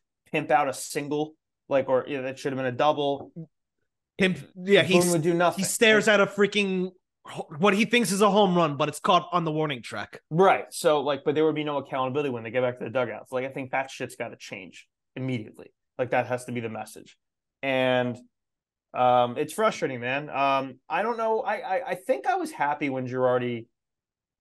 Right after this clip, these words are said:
Speaker 1: when Girardi was moved on from, but I obviously assumed they were gonna go in a much better direction. Um, you know, and, and then Bo-, and maybe I was even a little excited for Boone, but you don't know what you're getting into.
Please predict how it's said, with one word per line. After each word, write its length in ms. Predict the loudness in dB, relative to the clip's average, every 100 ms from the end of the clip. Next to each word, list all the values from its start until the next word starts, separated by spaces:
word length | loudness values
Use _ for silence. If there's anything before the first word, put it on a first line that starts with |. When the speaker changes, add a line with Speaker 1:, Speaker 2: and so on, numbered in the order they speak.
| _ _ _ _
Speaker 1:
when 220 | -8 -6
Girardi 300 | 0 2 2
was 120 | 0
moved 200 | -4 -2
on 200 | 0 0
from, 180 | 0 -4
but 120 | -2
I 140 | 0 0
obviously 420 | -2 -4 -10 -8
assumed 340 | -8 -8 -6 -4
they 80 |
were 100 | -4
gonna 140 | -6 -4
go 180 | -2 -2
in 60 |
a 80 | -4
much 280 | -6 -8 -8
better 200 | -8 -8
direction. 540 | -6 -6 -8 -14 -20 -20 _ _
Um, 500 | -4 -2 -2 -4 -8
you 100 | -4
know, 60 | -4
and, 120 | -4
and 200 | -6 -6
then 140 | -8 -8
Bo-, 140 | -10
and 440 | -4 -6 -4 -4 0
maybe 240 | 0 2
I 80 | 2
was 180 | 2 -2
even 200 | -4 -6
a 60 |
little 200 | -2 -2
excited 340 | -2 -4 -4 -4
for 120 | -4
Boone, 280 | -4 -4 -4
but 120 | -6
you 100 | -2
don't 160 | -2
know 80 | -2
what 140 | -2 -2
you're 80 |
getting 260 | -2 -4 -6
into. 400 | -10 -10 -12 -12